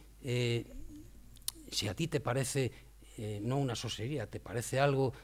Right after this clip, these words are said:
lleno de significado, a ver de qué manera puedes irlo cargando de, de ese significado.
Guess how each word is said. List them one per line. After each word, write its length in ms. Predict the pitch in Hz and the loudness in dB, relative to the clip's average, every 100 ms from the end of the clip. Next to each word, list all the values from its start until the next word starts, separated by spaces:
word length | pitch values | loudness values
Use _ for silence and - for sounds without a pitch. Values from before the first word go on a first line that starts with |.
| - | -12
lleno 360 | 127 110 139 143 | -4 2 4 4
de 60 | 127 | 0
significado, 800 | - 123 120 120 113 147 160 160 | -2 0 -2 -2 2 4 4 0
a 100 | - | 0
ver 160 | 123 175 | 0 2
de 100 | 170 | 0
qué 120 | 160 | 0
manera 400 | 147 147 151 156 | 2 4 4 2
puedes 420 | 143 143 120 - | 0 -6 -4 -6
irlo 240 | 143 123 113 | -6 -6 -6
cargando 560 | 120 117 135 123 117 113 - - | -4 0 0 0 -2 -6 -16 -10
de, 260 | 120 120 - | -6 -4 -6
de 160 | - 127 | -6 -4
ese 160 | 127 127 | -2 -4
significado. 720 | - 120 120 113 120 160 107 | -6 -6 -6 -6 -4 -2 -2